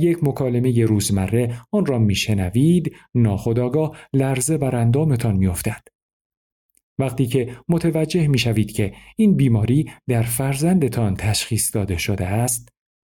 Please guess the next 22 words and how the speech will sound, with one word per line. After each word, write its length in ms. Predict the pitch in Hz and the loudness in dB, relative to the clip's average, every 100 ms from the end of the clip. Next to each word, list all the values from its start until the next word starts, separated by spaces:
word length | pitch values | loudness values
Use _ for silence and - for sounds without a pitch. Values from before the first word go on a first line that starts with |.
| _ | _
درست 440 | 127 127 143 - - - | -2 0 0 -4 -10 -6
مانند 340 | 143 143 151 143 | -2 0 2 2
آن 180 | 131 120 | 2 2
است 300 | 107 - - | 0 -2 -4
که 220 | 101 98 - - | -4 -4 -14 -6
کسی 500 | 151 135 123 104 - - _ | -2 -2 -2 -2 -4 -18 _
چاقو 500 | - 160 147 175 170 | -4 -2 0 0 0
در 160 | 135 113 | 0 -2
شکم 480 | - 127 117 107 | -2 -2 0 0
شما 320 | 95 117 104 95 | 0 0 0 0
فرو 260 | 117 104 | 0 0
برد، 380 | 98 92 101 _ _ _ _ _ _ _ _ _ _ | 0 -4 -6 _ _ _ _ _ _ _ _ _ _
آن 160 | 156 143 | -2 0
را 160 | 139 | 0
بپیچاند 760 | 117 135 151 143 123 117 110 98 | 0 -2 0 -2 0 2 2 0
و 140 | 107 92 - - | -4 -6 -14 -4
دل 140 | 165 147 | 0 2
و 100 | 139 | 2
رودتان 520 | 143 143 139 143 117 | 2 0 0 -2 0
را 120 | 123 | 0
بیرون 400 | 123 113 113 185 | 2 2 2 2
بریزد. 480 | 156 113 107 98 - | 2 2 0 -2 -10